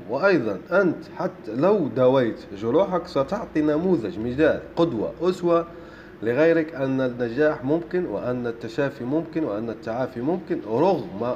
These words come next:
الظروف القاهرة الذي، التي مررت بها سابقًا. هنا كما قلنا أشير إلى موضوع آخر وهو الظروف القاهرة التي لا يمكن عكسها وهي الموت.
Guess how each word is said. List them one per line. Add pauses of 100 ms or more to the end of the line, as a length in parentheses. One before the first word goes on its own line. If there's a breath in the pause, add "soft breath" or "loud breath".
(120)
الظروف (600 loud breath)
القاهرة
الذي، (100)
التي
مررت
بها
سابقًا. (880)
هنا
كما
قلنا
أشير
إلى
موضوع
آخر
وهو
الظروف
القاهرة
التي
لا
يمكن
عكسها (420 loud breath)
وهي (800 loud breath)
الموت.